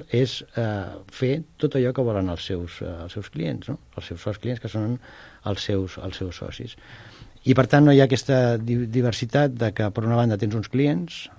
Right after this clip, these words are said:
i que aquell negoci que fas amb els clients, doncs, reporta un benefici amb els, amb els, amb els accionistes, no? I, en el nostre cas, aquest conflicte d'interès no hi és, cosa que facilita moltíssim, diguéssim, el, el poder,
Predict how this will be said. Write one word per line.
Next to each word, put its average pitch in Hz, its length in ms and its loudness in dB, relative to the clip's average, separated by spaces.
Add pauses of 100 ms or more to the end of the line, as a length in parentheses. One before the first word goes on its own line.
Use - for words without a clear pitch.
(260)
i 123 360 2
que 117 120 0
aquell 113 640 0
negoci 117 360 0
que - 80 -4
fas 104 120 -4
amb 107 80 0
els 92 120 -6
clients, 147 280 2
doncs, 104 240 -4
reporta 101 360 -2
un 117 40 0
benefici 101 480 -6
amb 95 120 -4
els, 85 220 -12 (140)
amb 92 140 -4
els, - 260 -12
amb 85 120 -8
els 85 120 -12
accionistes, - 520 -14
no? 175 100 -10 (100)
I, 113 120 -8
en 104 80 -4
el 110 80 -2
nostre 127 240 -4
cas, 156 240 -4 (400)
aquest 110 240 -2
conflicte 110 280 -4
d'interès 104 320 -2
no 127 80 -2
hi 127 120 0
és, - 140 -10 (100)
cosa 143 240 2
que 147 80 0
facilita 123 440 0
moltíssim, 135 500 0 (680)
diguéssim, 113 460 2
el, 95 180 0
el 90 80 -4
poder, 104 360 0